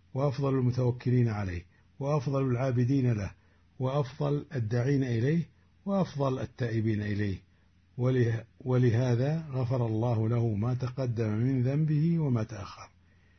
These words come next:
"إنا فتحنا لك فتحا مبينا ليغفر لك الله ما تقدم من ذنبك وما تأخر،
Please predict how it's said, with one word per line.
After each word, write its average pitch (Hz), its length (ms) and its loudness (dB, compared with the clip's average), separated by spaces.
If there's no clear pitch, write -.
"إنا 160 320 6
فتحنا 120 600 0
لك 123 260 0
فتحا 135 440 -2
مبينا 117 600 2
ليغفر 120 540 2
لك 110 240 -2
الله 120 380 2
ما 120 140 2
تقدم 131 680 0
من 107 260 2
ذنبك 156 460 0
وما 151 340 2
تأخر، 110 460 -8